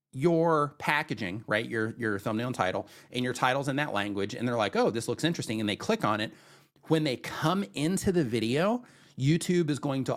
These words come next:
automatically show them the captions in that language, and they're going to automatically play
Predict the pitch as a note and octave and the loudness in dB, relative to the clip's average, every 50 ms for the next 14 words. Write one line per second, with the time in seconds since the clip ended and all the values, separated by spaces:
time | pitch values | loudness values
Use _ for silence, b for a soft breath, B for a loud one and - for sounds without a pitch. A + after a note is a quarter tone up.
0 | - - - B2+ C3+ D3+ C#3+ B2 C3 B2 B2 B2 B2 D3 F3 F#3 E3 E3 - A#2+ | -4 -2 0 0 2 2 0 -2 -2 -2 -2 0 2 2 0 0 -2 -4 -4 -4
1 | A2 G#2+ A2 G#2+ - - - - B2 B2+ D3+ D3 D#3+ E3+ E3+ E3 D3+ D#3 - - | -4 -4 -4 -4 -4 -4 0 2 2 2 2 2 0 0 0 -2 -4 -4 -2 0
2 | E3 F#3+ A#3 - - F3 C#3+ C3 A#2+ A#2 G#2+ G#2+ G#2 G2+ - F#2+ F#2+ F#2+ G#2 G#2 | 0 0 0 0 -2 -2 -2 0 0 0 0 0 0 0 -2 -2 -4 -2 -2 -2
3 | G#2 G#2+ A2 A2 A2+ - - - C3 D3 D#3 D#3 D3 B2 A#2+ A#2+ G#2+ B2 B2 A#2+ | -2 -2 -2 -2 -6 -12 -10 -8 -4 -2 -2 0 0 0 0 0 0 0 -2 -2
4 | A#2 A2 - - A2 A2+ A#2 A#2+ B2 A#2+ A#2 G#2+ A2 A#2 A2+ A2 - A2 G#2+ G2+ | -2 -2 -2 0 0 0 0 0 -2 -2 0 0 0 0 -2 -4 -6 -6 -8 -8
5 | G2+ - - - B2 A2+ G#2 G#2 G#2 A#2 E3 G#3+ - | -8 -10 -8 -2 0 0 2 2 2 0 0 -2 -6